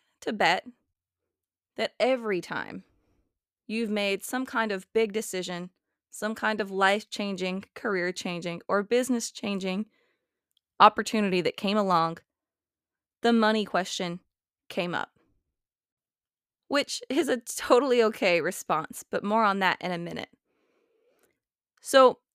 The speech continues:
if our decisions follow a timeline, in my opinion, the money question is the very beginning. Like I said, everything that happened before it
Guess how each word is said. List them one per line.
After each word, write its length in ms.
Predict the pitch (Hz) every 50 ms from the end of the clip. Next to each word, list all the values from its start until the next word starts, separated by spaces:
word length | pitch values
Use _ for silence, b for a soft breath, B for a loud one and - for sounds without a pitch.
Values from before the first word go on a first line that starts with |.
| _ -
if 140 | - 240 -
our 180 | 214 240 311 320
decisions 680 | 269 285 - - 214 185 180 185 226 254 - - - - _ _ _ _ _ _ _ _
follow 380 | _ _ - - 170 170 175 202
a 60 | 233
timeline, 540 | - - - 170 170 165 165 165 170 202 233 _ _ _ _ _ _ _ _ _ _ _ _ _ _ _ _ _ _ _ _ _ _ _ _ _ _ _ _ _ _ _ _ _ _ _ _ _ _ _ _ _
in 160 | - 226 240
my 200 | 240 220 226 262
opinion, 460 | 285 320 - 320 330 330 339 339 330 - _ _ _ _ _ _ _ _
the 140 | - 226 262
money 320 | 247 233 220 226 247 277 269
question 500 | - - 302 294 - - - 330 330 320 _ _ _ _ _ _ _ _ _ _ _ _ _ _ _
is 280 | - 247 240 208 190 180 _ _ _ _ _
the 100 | - 269
very 320 | 202 185 226 202 202 196
beginning. 500 | 190 190 196 170 - 170 139 - - - - _ _ _ _ _ _ _ _ _ _ _ _ _ _ _ _ _ _ _ _ _ _ _ _ _ _ _ _ _ _ -
Like 200 | - 202 208 -
I 80 | 220
said, 220 | 226 - - 160 - - -
everything 500 | 214 233 240 294 294 269 - 302 294 285
that 100 | 262 254
happened 400 | 240 254 240 240 247 240 233 190
before 440 | 190 196 - - - 180 180 196
it 160 | 247 285 -